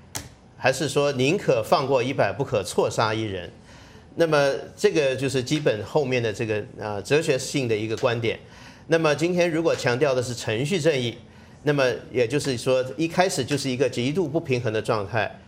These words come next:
升斗百姓怎么样对抗国家机器？那么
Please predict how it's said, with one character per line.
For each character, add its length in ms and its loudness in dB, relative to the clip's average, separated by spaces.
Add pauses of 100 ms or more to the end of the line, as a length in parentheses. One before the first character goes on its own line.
(120)
升 220 4
斗 120 4
百 240 2
姓 300 0
怎 140 0
么 40 -4
样 220 4
对 160 0
抗 180 2
国 160 0
家 200 2
机 180 -2
器？ 260 -4 (300)
那 100 2
么 220 2